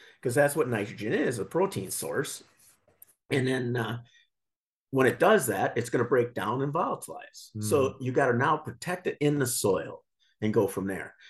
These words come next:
Speaker 1: I
Speaker 2: And
Speaker 1: mean,
Speaker 2: a
Speaker 1: even
Speaker 2: person that's
Speaker 1: ethanol
Speaker 2: listening, a
Speaker 1: plant
Speaker 2: pers-,
Speaker 1: listings.
Speaker 2: a person that's listening to this that's in the cranberry business says, "Incorporating it? What are you talking about? Going to the attorney and setting up an L L C?" No, incorporating it means – cultivating it in so then you
Speaker 1: Correct.
Speaker 2: don't have the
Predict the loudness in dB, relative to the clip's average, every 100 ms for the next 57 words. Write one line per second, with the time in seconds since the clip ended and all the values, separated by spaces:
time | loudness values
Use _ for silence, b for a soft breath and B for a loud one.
0 | B 4 8 8 6 4 4 4 6 4
1 | 2 2 2 4 4 2 -2 0 2 0
2 | -2 -4 -4 -2 -4 -4 -8 -4 -4 -4
3 | -6 -2 -2 0 -2 0 -2 -2 -2 -2
4 | -2 -2 -2 -2 -6 0 2 2 0 0
5 | -2 -4 -2 -2 0 -2 -2 -4 -2 -2
6 | 0 -4 -2 -4 -2 -4 -4 -6 -4 -4
7 | -4 -4 -2 0 0 -2 -2 -4 -6 -2
8 | 0 2 0 -2 -6 -6 -6 -4 -6 -10
9 | b b -2 4 4 4 0 -2 -4 -4
10 | -6 -4 -4 -4 -6 0 0 0 -4 -6
11 | -4 -2 -2 -4 -8 -10